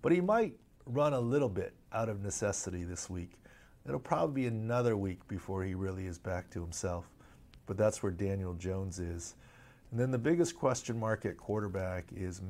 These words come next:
Matthew Stafford. He got folded over and injured his left anterior ribs, and that usually is a rib cartilage, soft rib injury.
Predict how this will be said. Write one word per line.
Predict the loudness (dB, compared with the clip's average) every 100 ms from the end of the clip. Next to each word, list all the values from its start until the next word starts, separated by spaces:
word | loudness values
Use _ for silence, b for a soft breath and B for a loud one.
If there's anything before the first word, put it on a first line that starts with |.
| -4
Matthew | -4 -4 -6 -8
Stafford. | -8 -8 -4 -4 -4 -10 -16 -18 -20 -20 -20 -20 -20 -20 -20 -20 B B -6
He | 0
got | 4 4
folded | 2 0 2 2
over | 2 2 2
and | 0 -4
injured | -4 0 0
his | 0 -2 -8 B B B -16 -2
left | 0 0 -2
anterior | -4 -2 -2 -2 0 0
ribs, | 0 -2 -4 -10 -18 B B B -12
and | -4 -2 -2 -4 2
that | 2 2
usually | 0 0 2
is | 2
a | 0
rib | 0 -2 -4
cartilage, | -6 -4 -2 -4 -8 -10
soft | -10 -2 0 0 -2 -12 -20 -20 -20 -20 -18 -6
rib | -2 0 -2 -8
injury. | -6 -6 -6 -10 -12